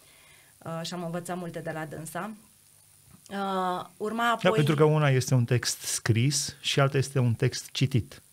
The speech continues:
Speaker 1: Da, ce anume reprezint sub formă dialogată, ce anume, uh, povestesc prin gura unui, uh, personaj,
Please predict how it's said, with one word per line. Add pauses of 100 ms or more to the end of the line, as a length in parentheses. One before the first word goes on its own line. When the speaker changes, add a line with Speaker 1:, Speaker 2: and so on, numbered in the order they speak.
Speaker 1:
Da, (140)
ce
anume
reprezint
sub
formă
dialogată,
ce
anume, (180)
uh, (160)
povestesc
prin
gura
unui,
uh, (560)
personaj,